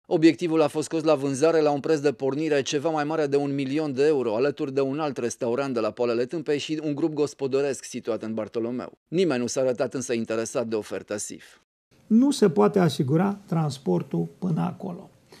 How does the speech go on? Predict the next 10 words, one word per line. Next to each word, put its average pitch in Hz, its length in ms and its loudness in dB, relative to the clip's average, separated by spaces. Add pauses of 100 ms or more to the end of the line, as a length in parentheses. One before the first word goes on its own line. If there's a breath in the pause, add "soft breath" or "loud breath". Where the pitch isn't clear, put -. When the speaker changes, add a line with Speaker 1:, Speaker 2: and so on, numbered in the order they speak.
(300 soft breath)
Speaker 2:
Telecabina 202 800 8
nu 196 380 8
apar-, 156 340 0
nu 180 160 10
ne 175 120 10
aparține, 165 680 2
aparține 180 580 2
unei 156 240 2
alte 170 340 2
companii, 180 680 2